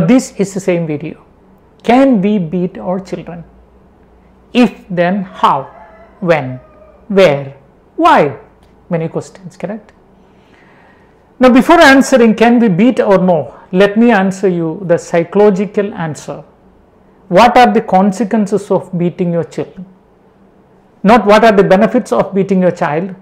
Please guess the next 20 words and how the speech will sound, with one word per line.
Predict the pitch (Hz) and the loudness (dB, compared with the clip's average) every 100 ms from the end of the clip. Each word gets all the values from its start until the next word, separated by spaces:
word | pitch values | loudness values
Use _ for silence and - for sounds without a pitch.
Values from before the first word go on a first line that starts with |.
| - | -4
but | 185 175 | -2 0
what | 190 226 | 0 2
are | 233 226 | 0 -2
the | |
consequences | 196 202 196 220 220 220 196 226 | -2 -4 -4 -6 -6 -6 -4 -4
of | 185 | -2
beating | 180 185 175 | -4 -4 -6
your | 170 - | -6 -8
child? | - 147 151 _ _ _ _ _ 170 | -14 -14 -20 _ _ _ _ _ -4
The | 160 | -2
demerits | 175 233 240 240 220 - - 196 | 2 2 2 2 -2 -6 -2 -2
of | 196 175 | -2 -6
beating | 175 175 185 180 185 - _ | -6 -4 -4 -6 -8 -14 _
your | 175 160 156 - _ | -6 -4 -4 -10 _
children. | - 135 - 190 - _ _ _ _ - | -12 -10 -12 -18 -20 _ _ _ _ -4
The | 165 | -2
first | - 240 269 269 220 | 0 4 4 2 -2
demerits | 190 214 208 190 190 - - _ _ _ _ _ _ _ | 2 2 4 2 2 -8 -20 _ _ _ _ _ _ _
or | 190 | 2
the | 180 | 4